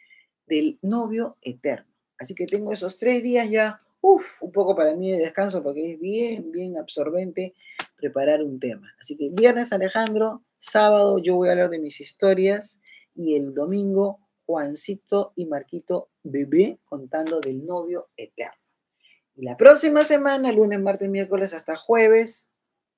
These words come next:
en realidad lunes, martes, miércoles, porque el jueves era mi hermana, esos tres días les mostraré un poco los paseos,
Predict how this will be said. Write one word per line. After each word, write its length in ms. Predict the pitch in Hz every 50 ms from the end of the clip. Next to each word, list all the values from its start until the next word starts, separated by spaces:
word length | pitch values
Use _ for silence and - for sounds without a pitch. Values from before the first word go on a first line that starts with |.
| _
en 400 | - - - 339 339 320 302 285
realidad 320 | 254 233 226 220 233 240 226
lunes, 260 | 226 233 226 226 220
martes, 300 | 214 226 220 226 226 220
miércoles, 380 | 214 220 214 190 - 160 151 143
porque 160 | 147 139 151
el 60 | 170
jueves 240 | 170 - 196 196 185
era 100 | 185 180
mi 100 | 175 175
hermana, 400 | 175 175 185 190 196 214 226 226 _ _ - - _ _
esos 260 | - - 220 233 247
tres 200 | 240 233 233 240
días 440 | 233 226 233 233 240 240 - - - _ _ _
les 160 | - 196 196
mostraré 380 | 185 196 196 - 190 196 196 214
un 100 | 214 196
poco 320 | 208 208 202 - 196 190
los 180 | 175 160 160 -
paseos, 800 | - 156 151 151 - 185 185 180 180 175 170 170 170 - -